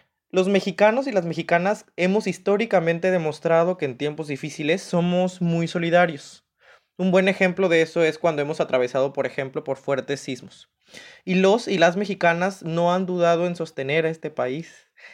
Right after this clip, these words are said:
y han tenido claro que lo socialmente consciente o lo socialmente responsable en esos duros momentos implicaba salir y ayudar a la gente que había perdido sus bienes, que se había quedado sin nada o que incluso estaba herida.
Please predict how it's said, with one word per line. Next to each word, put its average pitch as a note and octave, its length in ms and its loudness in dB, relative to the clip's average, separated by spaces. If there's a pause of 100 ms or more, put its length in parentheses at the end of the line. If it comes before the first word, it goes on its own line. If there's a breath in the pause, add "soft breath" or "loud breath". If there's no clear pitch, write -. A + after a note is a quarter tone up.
(120)
y C#3+ 80 0
han D3 160 -2
tenido F3 320 2
claro D#3 260 4
que - 80 -4
lo C3 140 0
socialmente D3+ 1040 -2
consciente C#3+ 720 -2
o A#2+ 80 0
lo A#2 80 -2
socialmente C3 600 -4
responsable A#2+ 640 -2
en C3+ 100 -4
esos C3+ 220 -4
duros C3+ 260 -2
momentos A#2 640 -10 (680)
implicaba D3+ 720 2 (220 loud breath)
salir F#3 800 0
y D#3 100 2
ayudar D3+ 520 4
a E3 60 2
la C#3 100 2
gente D#3 320 -4
que D3+ 80 -2
había C3+ 220 2
perdido C#3+ 340 -4
sus C3 220 -12
bienes, E3 760 0 (220 loud breath)
que C#3 80 -12
se C#3 100 -2
había C#3 220 4
quedado C#3 300 4
sin B2+ 260 -8
nada C#3+ 300 0
o D3 60 -2
que C3+ 80 -8
incluso D3 440 -8
estaba B2+ 360 0
herida. A#2 460 -6